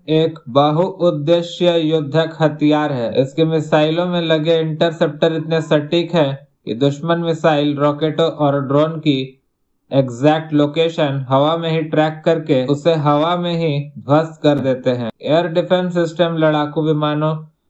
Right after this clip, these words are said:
और helicopter को भी ध्वस्त करने की क्षमता रखते हैं। Iron Dome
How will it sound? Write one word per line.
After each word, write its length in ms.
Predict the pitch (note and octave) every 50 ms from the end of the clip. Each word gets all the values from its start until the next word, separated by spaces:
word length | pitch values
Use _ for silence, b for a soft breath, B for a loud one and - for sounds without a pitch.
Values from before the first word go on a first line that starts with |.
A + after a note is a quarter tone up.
| _ _
और 180 | - B2+ C3+ C3+
helicopter 720 | C#3 C#3+ D3 D#3+ D#3+ D#3 E3 D#3 D3+ C#3+ D3 - E3 E3 E3 E3 - - _ _ _ _ _ _ _ _ -
को 200 | - D#3 E3 D3+
भी 160 | D3 D#3 D#3
ध्वस्त 540 | C#3 C#3 C#3+ D3+ D#3 D#3 - - - _ _ _ -
करने 340 | D3+ D3 C#3+ D3 D#3 D#3
की 160 | D#3 D#3 D#3 D3
क्षमता 480 | D3 - D3+ C#3 C3+ C3 B2+ C#3+ C3+
रखते 400 | C3 C3 B2+ - - - B2+ A#2+
हैं। 340 | A#2+ A#2 G#2+ G#2+ G#2 G#2 - _ _ _ _
Iron 460 | - B2+ C#3+ D#3+ E3+ F3+ F#3 F#3+ F#3+ F3+
Dome 260 | F#3 F#3 F#3 F3+